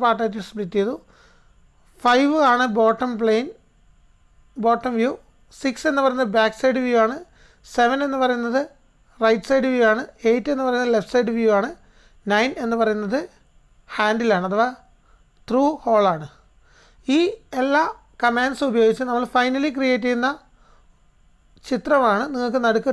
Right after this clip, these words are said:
ടെൻ എന്ന് പറഞ്ഞിട്ട് മാർക്ക് ചെയ്ത് കാണുന്നത്. ഇങ്ങനെ ഓരോ വ്യൂസ് ക്രിയേറ്റ് ചെയ്തതിന് ശേഷം അതെല്ലാം തന്നെ അറ്റാച്ച് ചെയ്തിട്ട്, സെൻറ്ററിലേക്ക് അറ്റാച്ച് ചെയ്തിട്ട് കിട്ടുന്ന ഇമേജിന് പറയുന്ന പേരാണ്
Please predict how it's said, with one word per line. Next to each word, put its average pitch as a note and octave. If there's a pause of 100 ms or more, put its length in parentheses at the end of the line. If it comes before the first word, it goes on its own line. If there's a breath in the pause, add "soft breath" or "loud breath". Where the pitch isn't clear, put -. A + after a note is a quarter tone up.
(140)
ടെൻ B3 (160)
എന്ന് B3
പറഞ്ഞിട്ട് A3+
മാർക്ക് G#3
ചെയ്ത് A#3
കാണുന്നത്. G3 (680 soft breath)
ഇങ്ങനെ C4 (120)
ഓരോ C4+ (120)
വ്യൂസ് C4+
ക്രിയേറ്റ് B3+ (100)
ചെയ്തതിന് A3+
ശേഷം G3 (180)
അതെല്ലാം C4
തന്നെ A#3 (200)
അറ്റാച്ച് D#4+
ചെയ്തിട്ട്, F#3+
സെൻറ്ററിലേക്ക് C4
അറ്റാച്ച് C#4
ചെയ്തിട്ട് A3 (480 soft breath)
കിട്ടുന്ന C#4+ (140)
ഇമേജിന് A#3
പറയുന്ന G#3
പേരാണ് A3